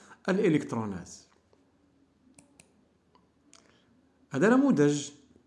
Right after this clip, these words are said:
يوضح مكونات الذرة. إذن الملاحظ هو وجود في المركز نواة، وهناك أيضا إلكترون،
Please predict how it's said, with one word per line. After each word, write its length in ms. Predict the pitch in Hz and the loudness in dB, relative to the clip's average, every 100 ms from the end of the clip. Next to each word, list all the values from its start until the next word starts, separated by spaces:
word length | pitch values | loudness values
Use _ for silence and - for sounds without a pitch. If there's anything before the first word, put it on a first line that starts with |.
| _ _ _ _ | _ _ _ _
يوضح 760 | - 123 170 143 - - 240 262 - - _ _ - - _ - | -4 0 -2 -2 -6 -4 -4 -6 -10 -20 _ _ -20 -20 _ -2
مكونات 760 | 175 175 147 127 135 165 175 - - | 0 2 2 2 2 -2 -6 -14 -6
الذرة. 460 | 185 127 117 - - _ _ _ _ _ _ _ _ _ _ _ _ _ _ | -4 -4 -6 -8 -18 _ _ _ _ _ _ _ _ _ _ _ _ _ _
إذن 260 | 135 127 127 | -2 0 0
الملاحظ 840 | 131 127 127 123 147 165 175 135 - - _ _ 123 | 0 -2 0 2 2 2 -2 -2 -8 -18 _ _ -4
هو 220 | 131 135 | 0 2
وجود 540 | 123 113 139 131 120 - - _ _ _ | 2 2 2 2 0 -8 -20 _ _ _
في 160 | - 139 | -6 0
المركز 720 | 135 160 156 151 123 85 - - _ _ _ _ _ _ _ _ _ _ _ _ _ _ _ _ | 4 4 2 0 -2 -4 -10 -20 _ _ _ _ _ _ _ _ _ _ _ _ _ _ _ _
نواة، 440 | 127 120 113 156 233 - - _ _ _ _ _ _ _ | 0 2 2 0 -2 -8 -12 _ _ _ _ _ _ _
وهناك 500 | 147 151 175 170 170 | 2 4 6 4 2
أيضا 520 | 226 254 147 143 233 - - - _ _ _ _ _ _ - | -2 0 0 2 0 -2 -10 -20 _ _ _ _ _ _ 2
إلكترون، 680 | 170 127 - 131 240 302 | 2 2 -2 0 0 -2